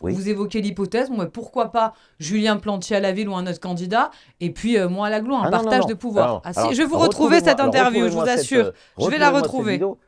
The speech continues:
Speaker 2: Pourquoi je vous dis ça ? Parce que j'ai vécu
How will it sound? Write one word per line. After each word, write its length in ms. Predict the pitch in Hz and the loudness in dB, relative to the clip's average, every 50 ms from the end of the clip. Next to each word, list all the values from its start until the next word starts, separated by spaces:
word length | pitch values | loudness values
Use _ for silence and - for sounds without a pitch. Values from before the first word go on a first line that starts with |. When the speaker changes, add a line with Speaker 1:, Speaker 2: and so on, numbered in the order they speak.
| _ _ | _ _
Speaker 2:
Pourquoi 320 | - 170 156 - - 175 147 | -6 -6 -6 -6 -6 -8 -8
je 60 | 98 | -8
vous 80 | 98 92 | -8 -10
dis 100 | 80 76 | -10 -12
ça ? 240 | - - 64 62 - _ _ _ _ _ _ _ _ _ | -14 -16 -18 -18 -18 _ _ _ _ _ _ _ _ _
Parce 220 | - 135 - - | -6 -6 -6 -6
que 240 | - 135 117 95 78 - _ _ _ _ _ _ _ _ _ _ | -6 -6 -4 -4 -6 -10 _ _ _ _ _ _ _ _ _ _
j'ai 220 | - 76 92 123 | -8 -4 -4 -2
vécu 580 | 123 110 107 90 - - 185 208 220 226 269 | -2 -2 -4 -4 -4 -4 -4 -4 -4 -4 -8